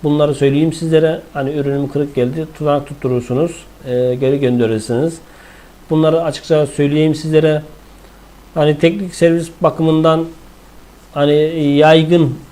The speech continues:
olan tabletleri tercih etmenizi isterim.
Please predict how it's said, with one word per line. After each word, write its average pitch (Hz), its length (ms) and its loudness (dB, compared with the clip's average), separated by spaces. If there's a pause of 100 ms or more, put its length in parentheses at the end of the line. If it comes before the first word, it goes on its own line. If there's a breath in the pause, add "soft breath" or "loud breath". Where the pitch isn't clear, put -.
(120)
olan 156 320 4 (1040)
tabletleri 156 540 2
tercih 143 280 2
etmenizi 131 380 -2
isterim. 151 540 0